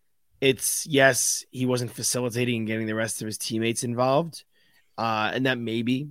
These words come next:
you know, shines a bit of a light on their, the, the rest of the guys to go out and get theirs, uh, and, and their dependency on him to kinda create for them at times. Um, but I,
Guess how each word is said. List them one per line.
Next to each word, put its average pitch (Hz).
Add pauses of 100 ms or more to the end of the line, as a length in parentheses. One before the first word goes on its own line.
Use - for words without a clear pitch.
(120)
you 113
know, 110 (240)
shines 117
a 101
bit 107
of 101
a 107
light 107
on 107
their, 101
the, 95
the 107
rest 104
of -
the 117
guys 107
to 104
go 104
out 101
and 107
get 98
theirs, 110 (280)
uh, 98
and, 107
and 110
their 101
dependency 104
on 104
him 98
to 92
kinda 98
create 98
for 98
them 113
at 127
times. 147 (560)
Um, 104 (640)
but 117 (200)
I, -